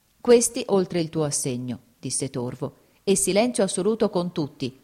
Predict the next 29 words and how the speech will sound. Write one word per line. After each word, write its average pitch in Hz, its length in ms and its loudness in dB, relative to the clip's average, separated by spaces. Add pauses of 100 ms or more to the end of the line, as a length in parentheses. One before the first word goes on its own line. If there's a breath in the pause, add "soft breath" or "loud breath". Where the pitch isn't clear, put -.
(160)
o 160 220 2
il 151 80 -2
più 156 200 -2
umido 175 360 2
dei 151 160 2
sotterranei 165 840 -2
della 156 220 0
fortezza». 156 580 -4 (880)
Il 320 160 -2
principe 175 480 -2
aveva 147 280 0
nella 175 200 -2
sua 151 160 -2
scrivania 208 560 -2
una 180 200 -2
collezione 185 720 -2
di 170 120 -2
buste 233 520 -6 (120)
con 196 160 0
gli 190 100 -4
indirizzi 202 600 -2
della 170 200 0
maggior 165 340 -2
parte 196 360 0
delle 160 180 0
persone 156 460 -4
addette 139 340 -6
alla 139 200 -4
corte, 131 440 -8